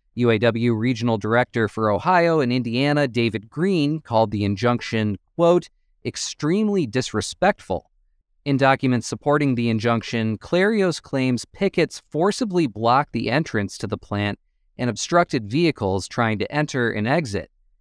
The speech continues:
Clarios is seeking a temporary restraining order to limit the number of pickets allowed at the entrance,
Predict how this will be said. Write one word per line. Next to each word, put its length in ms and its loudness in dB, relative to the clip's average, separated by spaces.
Clarios 580 2
is 140 -4
seeking 420 0
a 60 -4
temporary 600 0
restraining 640 0
order 360 0
to 160 -6
limit 440 0
the 80 -2
number 320 0
of 140 -8
pickets 400 -2
allowed 440 2
at 140 0
the 140 -4
entrance, 520 -4